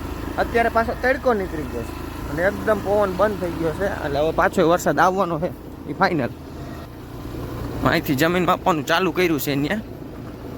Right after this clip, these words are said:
ક્યાંક પહોંચતા હોય હવે. મિત્રો, આપણે રિક્ષા ભેગી જ ગઈ છે હો. એમાં ઓલા હે ને જમીનના ઓલા ખાંભા કહેવાય ને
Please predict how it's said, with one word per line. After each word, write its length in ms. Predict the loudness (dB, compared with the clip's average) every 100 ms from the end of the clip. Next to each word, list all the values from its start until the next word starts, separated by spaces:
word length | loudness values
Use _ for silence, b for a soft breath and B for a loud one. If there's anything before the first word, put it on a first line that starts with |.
| -10 -10 -10 -8 0
ક્યાંક 240 | 2 2 2
પહોંચતા 280 | -2 2
હોય 200 | 2 2
હવે. 100 | 0 -4 -8 -8 -10 -12 -12 -6 -4 0 2
મિત્રો, 280 | 4 4
આપણે 200 | 4 2
રિક્ષા 400 | 2 0 2 2
ભેગી 360 | 4 2 2 0
જ 40 |
ગઈ 240 | 2 0 0
છે 140 | 0
હો. 120 | -2 -4 -10 -6
એમાં 260 | -2 0
ઓલા 140 | 2 2
હે 120 | 2
ને 220 | 0 -2 -2 0
જમીનના 340 | 4 4 6 6
ઓલા 160 | 6
ખાંભા 380 | 2 2 2 2
કહેવાય 320 | 4 4 4
ને 160 | 2